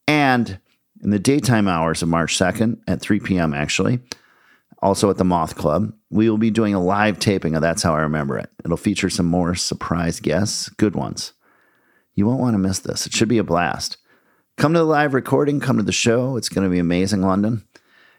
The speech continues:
Get all details at craig finn dot net. Also, it occurs to me, This Is What It Looks Like, the name of the tour,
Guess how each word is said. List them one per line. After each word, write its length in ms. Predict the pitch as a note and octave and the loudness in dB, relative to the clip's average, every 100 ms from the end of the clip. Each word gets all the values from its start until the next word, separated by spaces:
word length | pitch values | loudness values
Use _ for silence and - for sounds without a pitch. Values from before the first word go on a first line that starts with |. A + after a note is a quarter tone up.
| _ | _
Get 140 | C3+ | 2
all 140 | D3 D3+ | 4 4
details 420 | C#3+ C#3 D3+ C3 | 2 2 0 0
at 80 | B2 | 0
craig 260 | - B2 | 2 0
finn 220 | G#2 A#2+ A2+ | 2 2 2
dot 240 | G2+ - | 2 0
net. 320 | F#2+ G#2+ - _ _ _ _ _ _ - | 0 0 -4 _ _ _ _ _ _ 2
Also, 540 | C3+ C#3+ A#2+ G2+ F2+ - G2 | 2 2 2 2 -2 -6 -2
it 80 | |
occurs 320 | G2+ - A#2+ G2+ | 0 0 0 0
to 80 | |
me, 180 | E2+ E2 G2+ _ _ _ _ _ _ _ _ _ - | -2 -2 -6 _ _ _ _ _ _ _ _ _ -2
This 200 | G2+ G#2 | 0 0
Is 100 | G2+ | 0
What 140 | G2+ | 0
It 60 | F#2 | 2
Looks 300 | E2 G#2+ - | 0 0 0
Like, 280 | D#2+ D2 D#2 | -2 -2 -2
the 80 | |
name 160 | F2 F2 | 0 0
of 80 | D2 | -2
the 60 | |
tour, 520 | C#2+ - F#2 D2+ D2+ | -2 0 2 0 -2